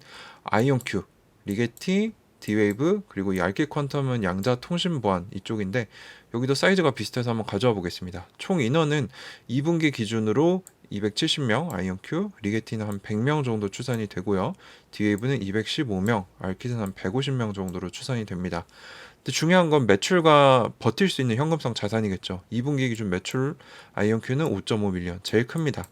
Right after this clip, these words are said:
리게티가 삼점삼, 디웨이브는 진짜 적죠. 일점팔.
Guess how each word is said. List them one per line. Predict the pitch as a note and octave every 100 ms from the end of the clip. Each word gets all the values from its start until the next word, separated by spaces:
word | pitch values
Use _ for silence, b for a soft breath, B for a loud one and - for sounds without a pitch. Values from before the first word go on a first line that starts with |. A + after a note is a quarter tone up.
| _ _ _ _ -
리게티가 | G2 G2 - G2
삼점삼, | C3+ C3+ C3+ A#2+ E3 F#3+ F#3+ B B B
디웨이브는 | - A#2 C3 B2 A#2+ A2+
진짜 | - C3 C#3
적죠. | - F#2+ - F#2
일점팔. | B2 B2+ B2 - G#2 C#3+